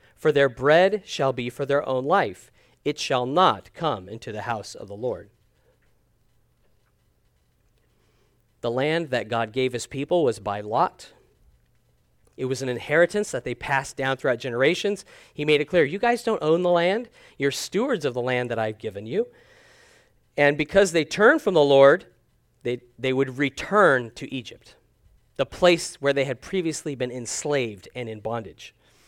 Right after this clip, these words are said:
They would be taken in captivity in Assyria, and they would be, in the last passage it said, swallowed up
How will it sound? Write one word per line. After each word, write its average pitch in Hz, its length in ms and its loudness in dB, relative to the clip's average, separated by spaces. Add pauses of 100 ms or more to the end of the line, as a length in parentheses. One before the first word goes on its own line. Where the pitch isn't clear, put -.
(300)
They 147 100 4
would 156 100 2
be 170 100 -6
taken 165 400 0
in 151 100 0
captivity 165 720 0
in 170 120 2
Assyria, 185 640 0 (560)
and 135 420 2 (320)
they 131 120 2
would 139 100 2
be, 127 340 -6
in 131 140 -4
the 120 100 -2
last 160 380 2
passage 117 320 -6
it 113 80 -14
said, 113 180 -10
swallowed 147 640 2
up 135 300 0